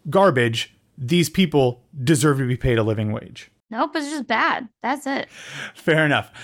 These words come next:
Speaker 1: All right, well, let's move on. We have a couple stories about some upcoming readings and developmental things that are happening that were pretty exciting. The first two stories were exclusive to Broadway News,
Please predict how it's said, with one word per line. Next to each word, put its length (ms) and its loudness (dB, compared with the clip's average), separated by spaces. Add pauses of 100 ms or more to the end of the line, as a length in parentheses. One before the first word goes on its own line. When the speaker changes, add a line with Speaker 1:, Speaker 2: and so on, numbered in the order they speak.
(200)
Speaker 1:
All 120 6
right, 180 2
well, 140 4
let's 240 2
move 160 4
on. 320 4
We 80 6
have 160 4
a 60 2
couple 200 2
stories 460 4
about 800 2 (220)
some 260 0
upcoming 500 0
readings 520 4
and 100 0
developmental 540 2
things 280 2
that 120 2
are 40 2
happening 440 0 (300)
that 120 2
were 100 2
pretty 280 4
exciting. 340 0
The 60 2
first 440 2
two 160 0
stories 540 -2 (180)
were 340 4
exclusive 800 2
to 320 4
Broadway 420 2
News, 320 0